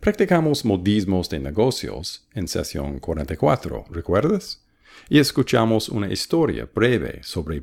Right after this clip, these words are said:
Bob y su compañera Laura. Bueno, vamos a escuchar nuevamente los dos primer párrafos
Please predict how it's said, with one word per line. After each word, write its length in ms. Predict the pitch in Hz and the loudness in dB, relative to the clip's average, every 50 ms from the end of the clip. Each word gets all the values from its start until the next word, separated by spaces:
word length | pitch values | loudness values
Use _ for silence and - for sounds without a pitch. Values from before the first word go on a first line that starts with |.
| - _ | -8 _
Bob 480 | - 71 65 67 71 78 95 117 117 - _ _ - | -6 -6 -6 -4 -4 -4 -4 -4 -8 -12 _ _ -10
y 180 | 85 82 78 - | -8 -6 -6 -6
su 280 | - - 85 80 78 | -4 -4 -4 -4 -2
compañera 560 | - 98 90 82 92 90 87 85 85 87 - - | -2 -2 -2 0 0 0 0 0 -2 -4 -6 -8
Laura. 480 | - 82 85 82 87 95 117 143 165 - _ _ _ _ _ _ _ _ _ _ _ | -6 -4 -2 2 2 2 2 0 -2 -4 _ _ _ _ _ _ _ _ _ _ _
Bueno, 300 | - 95 87 67 55 - _ _ - - - _ | -2 -2 -2 -2 -4 -10 _ _ -20 -20 -10 _
vamos 280 | - 110 131 143 143 - | 0 2 2 2 0 0
a 60 | - | -2
escuchar 480 | 120 - - - 127 - 117 107 92 78 | -2 -2 -2 -2 0 0 2 0 0 -2
nuevamente 760 | 69 78 82 95 107 156 160 127 85 76 - - 85 - - _ _ _ _ _ | -4 -4 -2 0 0 2 2 2 0 0 -2 -4 -6 -6 -8 _ _ _ _ _
los 260 | - 104 87 - - - | -2 0 0 -2 0 2
dos 400 | 104 117 143 180 185 185 - - | 4 4 4 4 2 -2 -8 -8
primer 520 | _ - - 120 135 143 147 151 - - | _ 0 2 2 2 2 0 -2 -4 -4
párrafos 800 | - 123 139 135 104 - - - - 60 82 - - - - | 0 2 2 2 0 0 -4 -6 -8 -8 -8 -10 -14 -16 -18